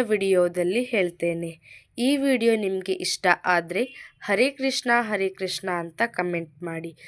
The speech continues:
ಲೈಕ್ ಮಾಡಿ, ಶೇರ್ ಮಾಡಿ, ಸಬ್ಸ್ಕ್ರೈಬ್ ಆಗಿ. ಹಾಗೆ ಯಾರೆಲ್ಲ ನಮ್ ಚಾನೆಲ್ನ ಹೊಸ್ದಾಗಿ ನೋಡ್ತಾ ಇದ್ದೀರಾ, ಪ್ಲೀಸ್ ಸಬ್ಸ್ಕ್ರೈಬ್ ಮಾಡ್ಕೊಂಡ್ ನೋಡಿ. ಹಾಗೆ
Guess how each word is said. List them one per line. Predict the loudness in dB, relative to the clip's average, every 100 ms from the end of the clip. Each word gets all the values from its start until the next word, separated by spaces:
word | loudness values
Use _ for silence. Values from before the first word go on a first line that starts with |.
| -20 -12 -2
ಲೈಕ್ | 2 2 0 -2
ಮಾಡಿ, | 0 2 2 0
ಶೇರ್ | -2 -2 0 -2
ಮಾಡಿ, | -4 -4 -4 -4
ಸಬ್ಸ್ಕ್ರೈಬ್ | -6 -6 -8 -6 -4 -4 -4
ಆಗಿ. | -8 -12 -20 -20 -20 -20
ಹಾಗೆ | -2 0 0 -2 -6 -2
ಯಾರೆಲ್ಲ | -2 0 0 0 0
ನಮ್ | -2 -6 -6
ಚಾನೆಲ್ನ | -4 -4 -4 -4 -4 -6
ಹೊಸ್ದಾಗಿ | -4 -4 -4 -6 -4 -8
ನೋಡ್ತಾ | -8 -10 -8 -6
ಇದ್ದೀರಾ, | -4 -4 -4 -2 -2 -6 -20 -20 _ _
ಪ್ಲೀಸ್ | -4 -2 -2 -4 -8 _
ಸಬ್ಸ್ಕ್ರೈಬ್ | -10 -6 -4 0 0 0
ಮಾಡ್ಕೊಂಡ್ | -2 -2 -2 -2 -2
ನೋಡಿ. | -2 -4 -6 -14 _ _ _
ಹಾಗೆ | -2 -2 0